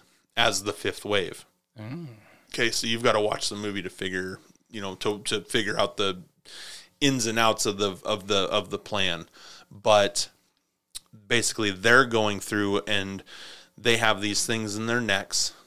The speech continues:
Speaker 1: that kinda changes how they look through the optics in the, of the helmet that they're wearing, 'cause they're soldiers now. The kids are, 'cause they went and killed all the parents. The parents who were free thinkers.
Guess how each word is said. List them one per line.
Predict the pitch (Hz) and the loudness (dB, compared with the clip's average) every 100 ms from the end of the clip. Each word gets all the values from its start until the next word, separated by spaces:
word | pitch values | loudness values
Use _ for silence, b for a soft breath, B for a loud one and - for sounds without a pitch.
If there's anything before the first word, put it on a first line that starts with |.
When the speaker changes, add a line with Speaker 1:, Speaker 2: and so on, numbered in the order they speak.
| - | -4
Speaker 1:
that | 101 85 - - | -2 -2 -6 -4
kinda | 107 98 | -4 -2
changes | - 110 107 104 95 | 0 0 0 -2 0
how | 107 | 2
they | 104 104 | 2 0
look | 98 104 104 | 2 0 0
through | - 107 | -6 -4
the | 98 92 | -4 0
optics | 104 101 104 104 - | 2 0 -4 -4 -4
in | 104 98 | -4 -6
the, | 98 | -4
of | 92 90 98 92 | -4 -2 -4 -4
the | 101 | -2
helmet | 113 110 107 107 | 0 0 -2 -4
that | 101 | -2
they're | 98 | -2
wearing, | 98 98 98 98 | -2 -2 -2 -4
'cause | 98 - 92 | -10 -10 -6
they're | 92 | -4
soldiers | - 113 101 95 92 | 2 2 2 -2 -4
now. | 92 92 98 B B B | -4 -4 -4 B B B
The | 110 | -4
kids | - 135 117 98 | 2 2 2 2
are, | 92 92 | 2 2
'cause | - 107 | -2 -2
they | 104 | -2
went | 95 101 | -2 -6
and | 98 | -4
killed | - 147 117 110 | 0 2 4 4
all | 101 | 2
the | 95 | 2
parents. | - 127 - - - B B B B | 0 0 -2 -6 -6 B B B B
The | - | -10
parents | - 127 113 107 | 0 2 2 -2
who | 113 | 0
were | 107 | 0
free | - 120 110 | 0 0 0
thinkers. | - 110 90 90 - | 0 0 -2 -4 -4